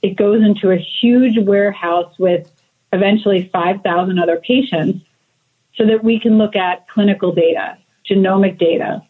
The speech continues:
eventually immune data to say, "Okay, if I'm a patient who has these characteristics, whether they're demographic, you know, their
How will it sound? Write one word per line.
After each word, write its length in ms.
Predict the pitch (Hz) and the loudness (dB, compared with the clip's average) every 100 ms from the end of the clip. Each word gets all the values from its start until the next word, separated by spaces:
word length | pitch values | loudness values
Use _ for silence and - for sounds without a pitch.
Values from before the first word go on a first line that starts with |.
| - | -6
eventually 560 | 185 196 196 196 196 180 | -2 0 0 0 0 2
immune 360 | 185 226 269 | 2 4 4
data 440 | 233 165 - - 180 _ _ _ - | 2 0 -2 -6 -8 _ _ _ -6
to 180 | 208 208 | -6 -2
say, 360 | 214 202 202 202 | 0 2 0 -2
"Okay, 460 | 240 240 185 175 175 | -4 -2 -2 0 -2
if 140 | 170 156 | -6 -6
I'm 200 | 185 226 | -4 -2
a 100 | 220 | -2
patient 600 | 214 190 185 196 196 202 _ _ _ | -2 -4 -2 -4 -4 -10 _ _ _
who 100 | 214 | -4
has 260 | 190 185 160 | -2 -2 -2
these 260 | 202 214 214 | 0 0 0
characteristics, 960 | - 202 196 - 185 180 - 214 - - | -2 -2 -2 -2 -4 -4 -6 -6 -6 -4
whether 240 | 202 190 | -2 0
they're 200 | 180 170 | 0 0
demographic, 920 | 165 185 196 185 185 175 170 - 170 170 _ _ _ _ - | 0 -2 0 -2 -2 -2 -4 -2 -2 -4 _ _ _ _ -6
you 140 | 202 | -2
know, 120 | 180 | 0
their 280 | 185 185 175 | 0 0 -2